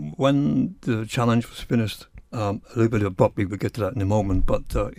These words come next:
from Colombia, went back to Ireland, and I came back a year later searching for the bath. And, um, the Caritas, the organisation I raised money for, um, invited me on a field trip to, um,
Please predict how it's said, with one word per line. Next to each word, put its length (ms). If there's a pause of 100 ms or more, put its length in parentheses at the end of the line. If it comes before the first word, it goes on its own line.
(120)
from 200
Colombia, 360
went 220
back 180
to 180
Ireland, 340
and 80
I 80
came 260
back 440 (300)
a 40
year 140
later 240
searching 400
for 140
the 80
bath. 480 (680)
And, 420
um, 440
the 360
Caritas, 520
the 80
organisation 600
I 40
raised 280
money 240
for, 460 (340)
um, 340 (100)
invited 340
me 80
on 60
a 40
field 240
trip 320
to, 400
um, 540